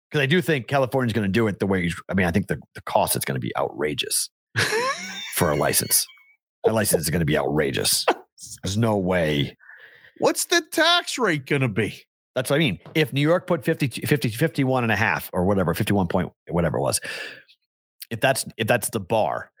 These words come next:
Speaker 1: California is the tax state of America.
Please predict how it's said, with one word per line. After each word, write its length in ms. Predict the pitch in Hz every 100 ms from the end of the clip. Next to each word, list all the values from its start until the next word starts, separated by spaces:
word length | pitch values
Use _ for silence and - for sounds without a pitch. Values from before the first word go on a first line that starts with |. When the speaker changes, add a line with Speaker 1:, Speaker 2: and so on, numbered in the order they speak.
| - _ _ _ _ _ _ _ _ _ _ _ _ _
Speaker 1:
California 540 | - 113 110 117 120 -
is 140 | 87
the 120 | -
tax 420 | 85 - 95 - -
state 260 | - 101
of 100 | 76
America. 600 | 80 85 101 64 - -